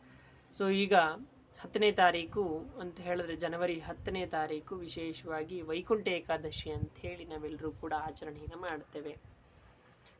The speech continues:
ವೈಕುಂಠ ಏಕಾದಶಿ ಅಂತ ಹೇಳಿದ್ರೆ ಧನುರ್ಮಾಸದ ಕೊನೆಯ ಏಕಾದಶಿ ಎಂದು ವೈಕುಂಠ ದ್ವಾರ ತೆರೆದಿರುತ್ತೆ ಅನ್ನುವಂಥದ್ದು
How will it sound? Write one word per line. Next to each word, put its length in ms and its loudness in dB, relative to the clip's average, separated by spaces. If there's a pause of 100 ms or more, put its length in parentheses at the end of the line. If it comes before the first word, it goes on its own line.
ವೈಕುಂಠ 380 0
ಏಕಾದಶಿ 540 -2
ಅಂತ 220 -2
ಹೇಳಿದ್ರೆ 520 0 (320)
ಧನುರ್ಮಾಸದ 800 6
ಕೊನೆಯ 400 -2
ಏಕಾದಶಿ 760 2
ಎಂದು 680 2 (440)
ವೈಕುಂಠ 420 4 (220)
ದ್ವಾರ 340 6 (220)
ತೆರೆದಿರುತ್ತೆ 1120 0 (360)
ಅನ್ನುವಂಥದ್ದು 1120 -2